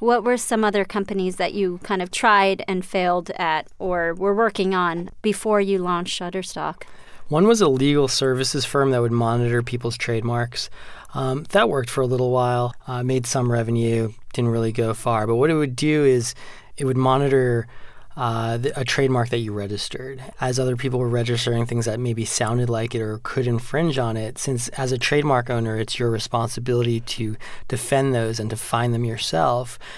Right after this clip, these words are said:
Speaker 2: this tool would find it for you. Turned out, uh, there was a lot of competition in that space too.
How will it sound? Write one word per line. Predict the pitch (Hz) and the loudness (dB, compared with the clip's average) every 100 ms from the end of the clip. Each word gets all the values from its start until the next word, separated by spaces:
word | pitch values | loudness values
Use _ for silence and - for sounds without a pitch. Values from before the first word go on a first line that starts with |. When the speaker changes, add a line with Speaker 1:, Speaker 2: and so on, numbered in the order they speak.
| - - | -14 -2
Speaker 2:
this | 143 - | 0 0
tool | - 160 | 2 4
would | 135 | 4
find | 120 120 113 | 2 0 0
it | 113 | -2
for | - 123 120 | -6 -4 0
you. | 120 113 107 - - - | 0 -2 -8 -14 -14 -10
Turned | - 139 | -2 0
out, | 127 120 120 | 2 2 0
uh, | 131 123 113 113 | 0 -2 -2 -2
there | 113 | -2
was | 117 | -2
a | 117 | -2
lot | 110 | -4
of | |
competition | 110 110 110 110 - 110 | -4 -6 -6 -6 -6 -6
in | |
that | 104 | -6
space | - 117 - | -6 -8 -8
too. | - 113 | -8 -8